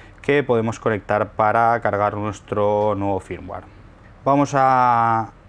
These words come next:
a repasar algunas de las novedades más destacadas. Una de las principales son las automatizaciones,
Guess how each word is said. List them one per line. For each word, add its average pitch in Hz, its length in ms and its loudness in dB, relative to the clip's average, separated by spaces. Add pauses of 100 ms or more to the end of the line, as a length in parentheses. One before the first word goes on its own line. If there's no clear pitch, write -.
(160)
a 117 80 -2
repasar 117 560 0
algunas 107 420 -4
de 110 180 -2
las 101 320 -4
novedades 107 440 -2
más 101 200 -6
destacadas. 156 960 -2
Una 123 220 2
de 123 80 -2
las 117 160 -2
principales 143 800 0
son 120 460 -2
las 135 360 0
automatizaciones, 113 1300 -6